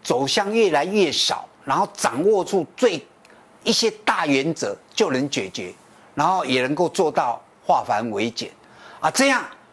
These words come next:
如果大-，都已经变得那么简单了，为什么患者生病一定要跑医院呢？哦，自然这样的医学就能够走出医院了。不要一直说，啊，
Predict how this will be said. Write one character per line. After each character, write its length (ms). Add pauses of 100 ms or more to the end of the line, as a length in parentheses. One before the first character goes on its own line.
如 140
果 120
大-， 360 (120)
都 180
已 100
经 180
变 200
得 100
那 100
么 120
简 240
单 160
了， 120
为 160
什 120
么 180 (500)
患 180
者 240 (640)
生 260
病 200
一 100
定 160
要 120
跑 240
医 200
院 160
呢？ 120 (520)
哦， 180
自 280
然 300
这 180
样 140
的 100
医 180
学 180
就 220
能 160
够 200 (360)
走 200
出 260
医 180
院 200
了。 80 (520)
不 80
要 260
一 140
直 180
说， 240
啊， 260